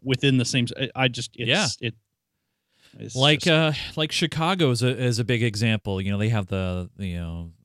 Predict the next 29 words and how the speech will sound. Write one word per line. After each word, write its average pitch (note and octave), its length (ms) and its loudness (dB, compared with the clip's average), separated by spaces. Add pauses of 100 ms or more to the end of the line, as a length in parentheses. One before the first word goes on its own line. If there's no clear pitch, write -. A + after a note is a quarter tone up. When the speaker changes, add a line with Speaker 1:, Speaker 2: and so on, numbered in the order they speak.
(140)
Speaker 2:
the F2+ 300 -14
Cubs. D3+ 500 0
Speaker 1:
Yeah, C#3 100 2
they D3 100 4
have, D#3 120 4
like, E3+ 200 4
eight D#3 260 4
baseball D3 400 4
teams, G2 280 -6
right? B2+ 200 -2
Speaker 2:
<laughs> - 0 -
Yeah, - 280 4
they E3+ 100 8
have E3 100 6
the C#3+ 100 2
Cubs, D#3 480 0
they D3+ 100 2
have C3 120 2
the B2 80 2
White A#2+ 320 4
Sox, D#3 560 0
and A#2 160 -4
they A#2 80 2
have, A#2 380 2
uh, F#2 200 0
the F#2+ 140 -2
Bears C3+ 480 2
in G#2 140 -2
football. D3+ 760 -2